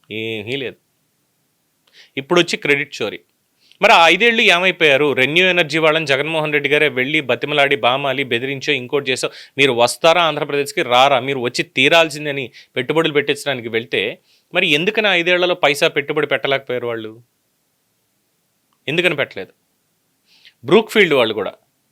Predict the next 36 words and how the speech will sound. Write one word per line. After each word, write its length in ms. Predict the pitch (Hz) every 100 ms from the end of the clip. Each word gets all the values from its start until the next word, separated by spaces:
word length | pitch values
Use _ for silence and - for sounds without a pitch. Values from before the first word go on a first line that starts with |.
| _ _ _ _ _ -
నారా 280 | 113 185 220
లోకేష్ 360 | 208 190 185
ఒక 200 | 165 147
పక్కన 260 | 151 - 170
ప్రతి 340 | 139 135 160
ఒక్కళ్ళ 280 | 147 143 143
దగ్గరికి 380 | 139 147 160 170
కాళ్ళకి 400 | 139 131 151 139
బలపాలు 440 | 117 135 160 151
కట్టుకుని 380 | 143 127 139 127
తిరుగుతూ, 500 | 120 131 147 139 135
తిరుగుతూ, 440 | 120 127 139 135
తిరుగుతూ 460 | 123 127 131 127 127
వెళ్ళి, 280 | 117 120 139
"ఇది 240 | 117 127 -
చేయండి, 320 | 139 131 120
అది 160 | 113 117 -
చేయండి, 260 | 131 123 117
ఇలా 180 | 127
ఉంది, 280 | 131 123 123
మా 120 | 117
దగ్గర 240 | 110 113 127
ఇలా 160 | 113 107
చేస్తాం, 360 | 113 120 - 120 - - -
ఇండస్ట్రియల్ 400 | 117 139 147 139
పాలసీ 300 | 135 127 135
ఇలా 120 | 120
పెడతాం," 520 | 110 113 127 143 123 120 _ _ _ _ _ _ _ -
మాకు 180 | 120 123
బ్రాండ్ 320 | 101 127 156
అంబాసిడర్‌గా 480 | 156 151 143 135 139
చంద్రబాబు 360 | 127 120 143 147
నాయుడు 200 | 143 131
గారు 140 | 127
ఉన్నారు. 260 | 127 120 127
ఆయనకి, 560 | 113 113 120 135 110